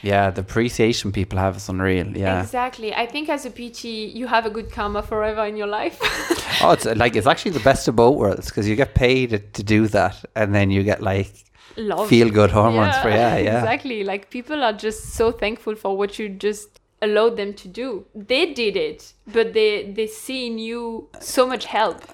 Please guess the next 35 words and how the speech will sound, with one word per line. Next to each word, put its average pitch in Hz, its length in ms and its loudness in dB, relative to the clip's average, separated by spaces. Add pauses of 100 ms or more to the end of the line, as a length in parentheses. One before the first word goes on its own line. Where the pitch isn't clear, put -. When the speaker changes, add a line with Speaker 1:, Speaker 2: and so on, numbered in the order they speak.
Speaker 1:
Yeah, 147 420 6
and, 110 120 2
like, 113 220 2
what 143 220 4
you 143 60 -8
provided 117 580 4
in 113 160 -6
your 110 180 4
mind 104 300 2
was 95 100 -2
actually 104 400 -2
essentially 104 400 -4
nothing. - 460 -2 (200)
Speaker 2:
Yeah. 311 300 2
Speaker 1:
Except 107 200 2
that 107 120 4
it's 180 120 0
such - 200 -2
a 107 100 4
big 101 200 4
impact 104 380 0
on 101 80 -4
them. 104 160 2
Yeah, 107 120 4
no, 101 60 2
it's 101 180 -4
cool. 107 260 0
Speaker 2:
Exactly. - 280 -6
Speaker 1:
Yeah. 101 160 -2
Speaker 2:
It's, 104 160 -8
it's - 260 -16
super 262 300 -8
empowering 202 640 -2
for 202 160 -10
them 208 300 0